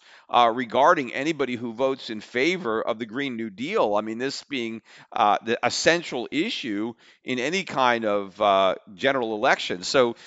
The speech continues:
nobody wants to vote for this, but nobody wants to, you know, vote against it. So nobody wants it to come up. But that's why the Republicans are gonna make sure to put all the Democrats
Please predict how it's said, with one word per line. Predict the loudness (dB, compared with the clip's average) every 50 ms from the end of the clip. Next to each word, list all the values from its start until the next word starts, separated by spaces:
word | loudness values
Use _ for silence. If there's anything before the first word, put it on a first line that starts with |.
| -20 -20 _ -20 -14
nobody | -10 -4 2 4 4 4 6 4 4 2 2
wants | 2 2 0 0 0 0 -4
to | -8 -8 -4
vote | 0 0 0 0 0
for | -4 -8 -8
this, | -8 -8 -8 -10 -12 -14 -16 _ _ -4
but | -4 -4
nobody | -2 0 2 2 2 2 2 0 0 0
wants | 0 2 2 2 2 0 -4 -2
to, | 2 2 2 2 0 -4 _ _ _ -20 -6 -4
you | -2
know, | 0 0 -2 -4 -8 _
vote | 4 6 6 6 6 2
against | 0 2 4 4 4 4 2 -2 -4 -2
it. | -2 -2 -2 -4 -10 _ _
So | -2 0 0 0 2
nobody | 4 4 4 4 4 2 0 2
wants | 4 4 4 4 4 0
it | -6 -12
to | -8
come | 2 4 4 4 6
up. | 6 4 4 2 2
But | -2 0 2
that's | 4 4 2 2 -2
why | 0 2 2 2
the | 2 0
Republicans | -2 -4 -4 -2 -2 -2 0 -2 -4 -4 -4 -6 -6 -4 -4
are | -4 -2
gonna | -2 -4 -4
make | -2 -2 -2 -2 -2
sure | -4 -6 -4 -2 0 0 -2 -2 -6 -12 -20 _ -10
to | -10 -10
put | -4 -4 -4 -2
all | 0 0 2 2 4 2 2 0
the | 0 -2
Democrats | 0 2 2 2 2 0 -2 0 2 4 6 6 4 4 0 -6